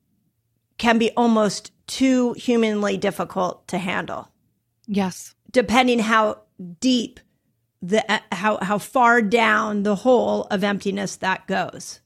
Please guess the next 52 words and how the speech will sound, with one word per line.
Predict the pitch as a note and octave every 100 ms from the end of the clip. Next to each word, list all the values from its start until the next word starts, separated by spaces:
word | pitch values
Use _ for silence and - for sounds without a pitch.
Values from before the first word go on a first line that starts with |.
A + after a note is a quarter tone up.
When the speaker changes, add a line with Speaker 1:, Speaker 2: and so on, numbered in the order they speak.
| _ _ _ _ _ _ _ _ _
Speaker 1:
So | - C4 A#3+
Speaker 2:
Yeah. | G#3+ B3 A#3
Speaker 1:
what | A#3 C#4+
do | D4
we | C#4
do | G#3 B3 C4
in | B3
that | G3+ G#3
moment? | G#3 A#3 A#3+ G#3+ - - _ -
Is | G3+
there, | G#3+ A3 G#3+
are | G#3+ G#3
there | G#3+
little, | A3 B3 C#4
like, | A#3+ A3 F#3+
Band-Aid | E3+ G#3+ A3+ A#3+ A3+ A3+ F#3
strategies | - D#3+ G#3 A#3 F#3+ G#3 F3+
if | G3+ A3
we | G#3 G3+ F#3+
become | G#3+ - A3 G#3+
aware | G3+ F#3 A3+ A#3 C#4 A3
of | F3+
that? | F3+ D3 - C4+ - - _ _ _ _ _ _ _ _ _ _ A#3+
"Oh, | A#3+ G3
wow, | G#3+ A#3
I | G#3+
wanna | A3 A#3
go | A3 A3 -
eat | C4+ B3 A3+ G#3 _ -
because | G#3 A3 G#3
I |
wanna | G#3 G#3
fill | G3 - B3 A#3+
this | G#3+ F#3
void | F3 G3 G#3+ G3+
inside | G3 - G3 G3+
of | G3
me. | F#3+ F3+ D#3+ -
And | G3
when | G#3
I | G#3
look | G#3+ B3+ C#4+
at | A3+
what | A3+
the | G#3+
void | F3 G3+ A3 G#3+
inside | G#3 G3 G#3 G#3
of | G#3
me | G#3 G3+
is, | G3 F#3+
it's | A3 F#3
big | - F#3 G#3 G#3+ G3